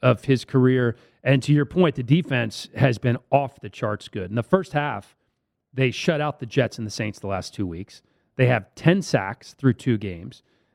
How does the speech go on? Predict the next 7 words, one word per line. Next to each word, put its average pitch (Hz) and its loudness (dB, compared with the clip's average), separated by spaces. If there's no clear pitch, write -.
They've 139 4
allowed 139 -4
less 147 -2
than 139 2
fifty 165 -4
yards 127 -2
rushing 104 -4